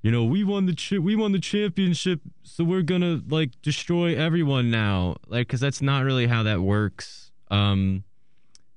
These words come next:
I didn't wanna go in with a defeatist attitude or anything, but I didn't wanna go in too cocky, um, especially because I knew that, um, everybody else in the league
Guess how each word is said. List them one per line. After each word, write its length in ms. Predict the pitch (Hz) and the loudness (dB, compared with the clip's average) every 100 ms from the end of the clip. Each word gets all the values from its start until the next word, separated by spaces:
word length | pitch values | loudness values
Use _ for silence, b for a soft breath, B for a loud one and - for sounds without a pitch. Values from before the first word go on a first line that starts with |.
| - 113 | -14 -4
I 80 | |
didn't 160 | 160 220 | -2 0
wanna 160 | 190 139 | 0 2
go 160 | 143 | 2
in 60 | 135 | 0
with 120 | 117 | 0
a 60 | 98 | 0
defeatist 540 | 95 - 123 110 - | 0 0 0 0 0
attitude 420 | 92 90 - 92 | 0 0 0 0
or 60 | 90 | 2
anything, 480 | 90 87 87 87 85 | 0 0 -2 -4 -2
but 120 | 95 | 0
I 80 | 104 | 2
didn't 220 | 104 120 | 2 0
wanna 220 | 107 98 90 | 2 2 2
go 220 | 95 92 | 2 0
in 100 | 87 | 0
too 200 | - 85 | -4 -6
cocky, 600 | - 87 85 80 78 80 - - - - - | -4 -2 -2 -4 -8 -10 -16 -20 -20 -20 -8
um, 280 | 92 90 82 | -2 0 0
especially 400 | 92 123 113 117 | -2 -2 0 2
because 300 | 101 92 90 | 2 2 2
I 100 | 90 | 2
knew 240 | 90 90 87 | 2 2 0
that, 280 | 80 76 - | -2 -4 -6
um, 340 | - 87 82 - - 101 | -2 0 0 -4 -8 -2
everybody 400 | 101 95 95 92 | 0 2 2 2
else 240 | 101 - | 0 0
in 80 | 110 | 0
the 80 | 107 | 2
league 400 | 110 120 113 | 2 0 -2